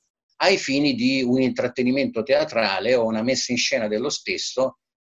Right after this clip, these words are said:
che abbiamo ottenuto proprio di recente di collocare al prossimo Book City, che, come sai, ha una sezione dedicata alla scuola.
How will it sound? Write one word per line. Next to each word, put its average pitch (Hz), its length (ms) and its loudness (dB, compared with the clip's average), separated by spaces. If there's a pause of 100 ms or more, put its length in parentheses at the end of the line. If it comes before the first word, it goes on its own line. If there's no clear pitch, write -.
(140)
che 185 120 2
abbiamo 156 400 4
ottenuto 123 560 0
proprio 127 320 0
di 113 120 -2
recente 110 760 -2
di 123 340 -2
collocare 135 920 0 (460)
al 160 160 0
prossimo 143 460 4
Book 131 180 -4
City, 110 520 -2
che, 120 320 0
come 117 160 -6
sai, 110 400 0
ha 110 200 -2
una 104 200 -4
sezione 110 580 -4
dedicata 101 540 -6
alla 80 120 -12
scuola. 60 380 -14